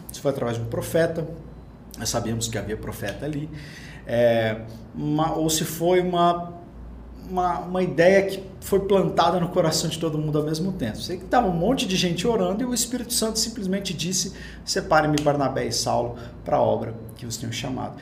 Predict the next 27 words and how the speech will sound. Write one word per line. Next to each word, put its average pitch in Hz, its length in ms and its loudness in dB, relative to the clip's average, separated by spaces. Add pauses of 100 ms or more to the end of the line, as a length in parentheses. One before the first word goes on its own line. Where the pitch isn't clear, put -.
Então - 120 -6
a - 20 0
gente 196 120 -4
vê 202 100 0
que 208 100 -2
a 196 40 2
igreja 175 280 0
de 165 120 -2
Antioquia 170 300 -2
era - 60 -2
uma 175 100 -2
igreja 160 280 -2
missionária 160 840 2
também. 95 340 -6 (380)
Separou 180 540 4
o 190 40 2
melhor, 151 500 2
Barnabé 160 540 4
e 208 60 -2
Saulo, 151 540 0 (380)
dois 214 180 0
dos 190 160 -4
líderes 185 360 -4
mais 202 240 0
fortes 196 360 0
daquela 196 300 -2
igreja, 147 420 0